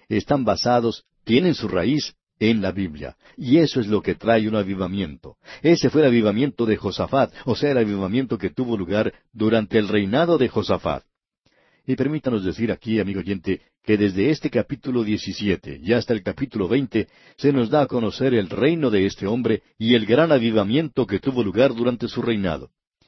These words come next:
Él fue un gran rey. De paso, podemos decir también que fue un gran hombre. Él había buscado el rostro del Señor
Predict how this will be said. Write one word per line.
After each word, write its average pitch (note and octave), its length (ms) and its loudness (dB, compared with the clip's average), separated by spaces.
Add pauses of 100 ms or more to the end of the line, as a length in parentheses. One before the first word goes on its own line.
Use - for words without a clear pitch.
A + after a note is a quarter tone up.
(120)
Él C#3 220 2
fue B2+ 140 0
un F#2+ 180 -4
gran F2+ 320 -2
rey. D2 340 -8 (380)
De C#3 120 -2
paso, C3 300 0
podemos A2 320 0
decir A2 240 -4
también G2 460 -2 (320)
que D#2+ 100 -8
fue A2 140 -4
un F#2+ 100 -6
gran G2 240 -2
hombre. D#2 380 -6 (440)
Él D#3 160 4
había C#3+ 220 4
buscado B2+ 540 0
el G2 120 0
rostro A2 440 2
del G2 140 0
Señor G2+ 440 -4